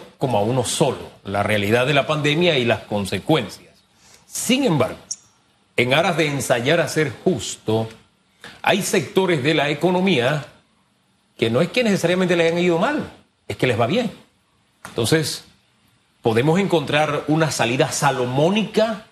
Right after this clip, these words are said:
es decir, si hablamos que los puertos, la minería, sector primario, eh, las exportaciones no tradicionales, todo esto creció, hombre, ese crecimiento también es sustentado por los colaboradores.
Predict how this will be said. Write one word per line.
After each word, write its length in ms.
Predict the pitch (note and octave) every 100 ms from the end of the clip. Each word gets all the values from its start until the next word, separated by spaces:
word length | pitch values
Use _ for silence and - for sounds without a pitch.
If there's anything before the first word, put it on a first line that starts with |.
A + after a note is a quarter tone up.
| _ _ -
es 100 | B2
decir, 360 | D3 - F3+ A#2
si 100 | A#2+
hablamos 300 | B2 G3+ F#3+
que 120 | A3+
los 160 | E3 -
puertos, 600 | D3+ A#2+ G2+ - - - _ _ -
la 180 | C3
minería, 680 | G3 G3+ F3+ D3+ D3+ G2+ E2 - - _
sector 460 | - B2+ - F3+
primario, 640 | F3+ F#3 D3+ E3 B2 A#2 G#2 E2+ - _
eh, 220 | C#3 C3 B2+
las 240 | C3 A#2
exportaciones 760 | C#3+ - D3+ C#3+ A#2+ F3 F3+ D3+
no 160 | F#3
tradicionales, 720 | F#3+ E3 C3+ C3+ C3 D3+ C3+ A2+ - _ -
todo 220 | D#3+ F3
esto 320 | E3+ F#3+ -
creció, 800 | - G3+ E3 - F#3 F#3+ D3+ E3 - _ _ _ _ _ _
hombre, 360 | - E3 A#3 G2
ese 200 | F2+ -
crecimiento 840 | F3 F3+ A#3 G#3+ G#3 G3 C4 - - _ _ _ -
también 320 | G#2+ G#2 A#2
es 80 | D#3+
sustentado 600 | F#3 F#3 B2 C3 F3 F#3+
por 180 | F3+ C#3+
los 140 | B2
colaboradores. 960 | - D3+ A2 A2+ A2 D3 A3 G#2+ G2